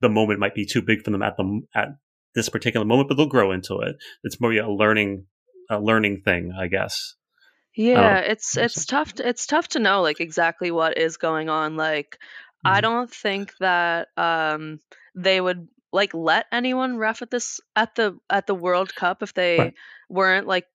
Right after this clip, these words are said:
Speaker 2: qualified or didn't have the resume for it or whatever.
Speaker 1: Mm-hmm. Mm-hmm.
Speaker 2: Um, so, yeah, you have to wonder just, like, what the discussions are. Like, are they supposed to be calling it a little more lenient because of V A R? Like, I,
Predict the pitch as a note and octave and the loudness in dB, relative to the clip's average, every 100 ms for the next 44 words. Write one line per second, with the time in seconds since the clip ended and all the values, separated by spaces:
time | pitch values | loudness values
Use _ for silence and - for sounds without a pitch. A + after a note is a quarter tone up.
0 | - - F3 E3+ F3 G3 G3 G3 F#3 F3 | -6 2 2 2 0 0 2 2 0 -2
1 | F#3+ F3 F#3 F3+ F3+ E3+ D#3 E3+ F#3 F#3 | -4 -6 -4 -4 -4 -2 -2 -2 -4 -6
2 | - F#3+ F#3+ G3 G3+ A3 A3+ B3+ B3+ B2+ | -4 -4 -2 -2 -4 -4 -4 -2 0 0
3 | G2+ - - F#3+ F3+ F3 E3+ E3 _ _ | -2 -6 -2 0 2 0 -4 -12 _ _
4 | - A3 F#3+ A3+ G3 G3 G#3 - A3+ F3+ | -2 0 2 0 0 0 -2 -2 -2 -2
5 | F#3 F#3 F3+ - F#3 E3 - E3 D#3+ E3+ | -2 -2 -4 -4 -4 -4 -4 -4 -4 -4
6 | E3 E3 - D#3 E3 D#3 D3+ D3+ D#3 D#3 | -8 -8 -6 -4 -4 -6 -6 -4 -4 -4
7 | D3 - - _ _ _ _ - G3+ F#3+ | -8 -10 -20 _ _ _ _ -2 0 2
8 | F#3+ - - F3 E3 - F3+ - G3 F#3+ | 0 -2 -2 -2 -2 -4 -6 -2 -2 -2
9 | G3 F#3+ F#3+ F#3+ F#3+ F#3 F#3 F#3 F3+ - | -4 -4 -4 -4 -4 -4 -6 -6 -6 -8
10 | - F#3 F#3+ F#3+ F3+ F#3 F3 E3+ E3+ E3+ | -6 -2 -2 -2 -2 -2 0 0 0 -2
11 | D#3+ D#3+ | -2 -2